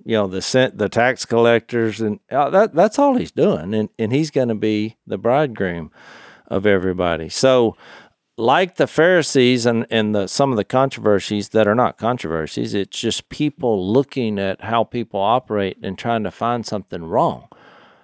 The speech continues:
So if you claim to be a Christian, a follower of Jesus, there are other people that are always gonna have this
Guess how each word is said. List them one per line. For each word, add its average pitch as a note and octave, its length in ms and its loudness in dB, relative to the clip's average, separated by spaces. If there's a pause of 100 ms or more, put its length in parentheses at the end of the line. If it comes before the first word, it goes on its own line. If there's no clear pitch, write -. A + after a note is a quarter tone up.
(140)
So B2 380 2
if A#2 260 -2
you D3+ 140 2
claim D3+ 300 2
to C3 40 2
be B2+ 120 4
a B2+ 80 4
Christian, G2+ 460 -2
a F#2 40 -2
follower G#2+ 400 2
of G2+ 100 0
Jesus, F#2+ 560 -8
there G#2 220 0
are G2 100 -2
other C3+ 220 4
people G#2+ 720 -8
that G#2 140 -2
are G2+ 80 2
always C3 300 4
gonna A2+ 180 0
have A2 240 2
this - 400 -4